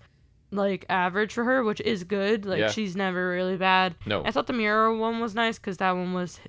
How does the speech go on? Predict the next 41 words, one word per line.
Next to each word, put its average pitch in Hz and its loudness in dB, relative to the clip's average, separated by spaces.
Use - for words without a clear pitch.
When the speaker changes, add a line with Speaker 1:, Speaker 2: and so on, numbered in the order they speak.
Speaker 1:
pretty 226 0
similar 214 0
of 202 0
his, 214 0
but 196 0
also 185 2
it 294 6
was 240 4
a 226 0
little 196 0
different, 190 -2
so 190 -4
I 175 0
liked 185 -2
it. 190 2
And 220 -2
I 233 6
would 277 2
say 277 0
it - 0
was - -2
kind 202 2
of 220 2
around 196 2
your 220 4
average 208 6
A 214 0
E 214 2
W 208 2
Dynamite. 208 2
I 170 0
thought 196 -2
there 202 -2
were 190 0
three 208 -4
m-, 202 -4
good 196 -2
matches 190 0
that 190 0
I 180 0
liked 180 -2